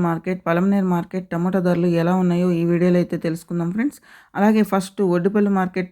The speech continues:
చూసుకుంటే గనక పదహైదు కిలోల బాక్స్, త్రీ గ్రేడ్ కాయలు, నాసుకాయలు, పొడికాయలు, అన్ క్వాలిటీ టమాటా యాభై రూపాయల నుంచి వంద, నూట ఇరవై, నూట యాభై రూపాయల వరకు అయితే టాప్ ధరలో పోతున్నాయి. ఇంకా సెకండ్ క్వాలిటీ చూసుకుంటే గనక నూట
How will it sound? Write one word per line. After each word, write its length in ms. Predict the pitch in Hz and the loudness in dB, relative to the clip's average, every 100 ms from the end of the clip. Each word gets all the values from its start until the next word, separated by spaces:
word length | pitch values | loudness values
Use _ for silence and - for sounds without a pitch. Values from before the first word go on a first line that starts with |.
| 185 | -8
చూసుకుంటే 360 | 180 185 180 170 | -6 -4 -2 -2
గనక 280 | 170 180 208 | -2 -4 -6
పదహైదు 380 | 165 180 185 180 180 | -2 0 2 0 0
కిలోల 260 | 175 165 160 | 0 0 -2
బాక్స్, 260 | 165 - 214 - | -6 -6 -10 -4
త్రీ 140 | 180 185 | 0 2
గ్రేడ్ 200 | 196 196 190 | 2 0 0
కాయలు, 260 | 180 185 180 | 0 2 0
నాసుకాయలు, 480 | 170 175 - 180 180 165 | -2 -4 -4 -4 -4 -4
పొడికాయలు, 420 | 160 165 180 180 | -6 -2 0 0
అన్ 100 | 165 165 | -2 -2
క్వాలిటీ 240 | 175 180 175 | -2 0 -2
టమాటా 300 | 165 170 196 165 | -2 -2 -2 -2
యాభై 240 | 165 170 175 | 0 0 0
రూపాయల 220 | 185 185 180 | -2 -2 -2
నుంచి 260 | 175 269 - - - _ 160 | -2 -6 -8 -16 -20 _ -2
వంద, 240 | 180 190 196 226 175 | 0 2 2 2 0
నూట 180 | 175 175 | -2 0
ఇరవై, 200 | 170 196 196 175 | 0 0 0 0
నూట 160 | 180 180 | 0 0
యాభై 180 | 170 175 | 2 -2
రూపాయల 200 | 175 185 180 | -2 0 2
వరకు 180 | 170 175 | 2 -2
అయితే 120 | 196 190 | -2 -2
టాప్ 220 | 170 165 175 | -2 2 2
ధరలో 200 | 170 170 | 4 4
పోతున్నాయి. 320 | 170 165 160 - - - - | 2 0 -6 -8 -20 -20 -10
ఇంకా 160 | 190 202 185 | -4 -2 -2
సెకండ్ 300 | 180 202 202 | -2 -4 0
క్వాలిటీ 240 | 214 214 208 | 0 0 -2
చూసుకుంటే 360 | 190 - 190 185 175 | -4 -6 -2 0 0
గనక 180 | 180 202 180 | 0 0 0
నూట 180 | 190 | 0